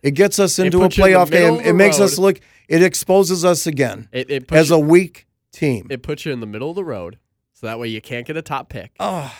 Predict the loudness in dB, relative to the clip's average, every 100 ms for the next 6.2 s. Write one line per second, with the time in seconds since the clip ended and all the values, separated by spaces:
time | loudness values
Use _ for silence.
0 | _ -2 2 2 0 -10 -16 -14 -12 -6
1 | -6 -6 -8 -14 _ _ -10 -6 -6 -6
2 | -8 -8 -8 -10 -10 -10 -8 -10 -12 -14
3 | -12 -10 -10 -10 -10 -10 -10 -12 -14 -14
4 | -12 -12 -16 -16 -14 -12 -14 -16 -20 -20
5 | -20 _ -20 -18 -16 -14 -16 -16 -18 -20
6 | -20 -20